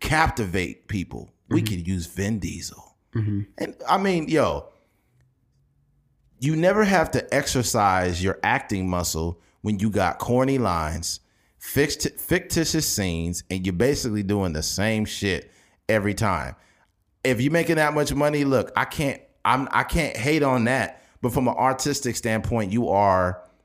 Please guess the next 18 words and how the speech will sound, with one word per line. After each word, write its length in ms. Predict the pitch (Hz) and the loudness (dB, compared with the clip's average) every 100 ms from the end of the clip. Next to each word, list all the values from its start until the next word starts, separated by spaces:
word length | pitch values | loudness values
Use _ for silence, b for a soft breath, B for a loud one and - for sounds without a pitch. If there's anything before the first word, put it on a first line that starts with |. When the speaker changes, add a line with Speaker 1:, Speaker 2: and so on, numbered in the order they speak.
| _ | _
Speaker 1:
limiting 520 | 90 110 127 110 92 85 | -2 2 4 2 0 0
yourself. 640 | 80 - 65 - - - _ - | -2 -4 -6 -8 -12 -16 _ -4
Speaker 2:
Yeah. 300 | 113 85 95 _ _ _ - | -2 -2 -6 _ _ _ -2
Speaker 1:
It's 200 | 156 - | 0 2
just 220 | 202 - | 2 2
like, 260 | 156 147 - - - - | 2 0 -6 -20 -20 -4
and 180 | 147 156 | -2 0
this 160 | 247 | 0
is, 200 | 175 143 | -2 -2
this 180 | 131 175 | -2 -2
is 140 | 135 113 | 0 0
me 180 | 120 | 0
kinda 240 | 117 110 98 | 0 -2 0
talking 320 | 113 98 98 | 0 0 0
out 120 | 87 | -2
of 60 | 85 | -2
my 160 | 82 85 | -2 0
ass. 420 | 90 98 107 | 0 -2 -4